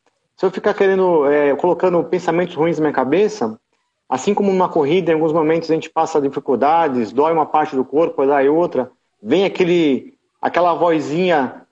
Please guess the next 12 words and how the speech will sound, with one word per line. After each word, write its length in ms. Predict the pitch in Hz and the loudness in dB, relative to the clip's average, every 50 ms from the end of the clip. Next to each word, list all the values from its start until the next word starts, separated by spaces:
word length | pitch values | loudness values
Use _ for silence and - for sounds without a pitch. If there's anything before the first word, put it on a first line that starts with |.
| _ _ | _ _
do 80 | - 139 | -4 -2
nosso 300 | 151 165 165 - - 165 | 0 0 -2 -2 -2 -2
lado 360 | 156 160 165 165 170 160 160 | 0 2 2 2 0 0 -2
e 40 | 165 | -4
falar 300 | - - 165 160 160 165 | -2 0 0 2 2 2
alguma 300 | 165 151 156 165 160 151 | 0 0 0 -2 -2 -2
coisa, 380 | - - 131 151 139 156 - - _ | -2 -2 -2 -2 -2 -2 -4 -6 _
pode 220 | - 170 170 156 | -2 -2 0 0
vir 80 | 151 170 | 0 -2
um 60 | 175 | -2
pensamento 500 | 175 175 165 - 170 165 170 165 160 156 | -2 -4 -4 -2 -2 -2 -2 -2 -2 -2
ruim, 400 | 139 139 165 185 202 190 151 - | -2 0 0 0 -2 -2 -6 -10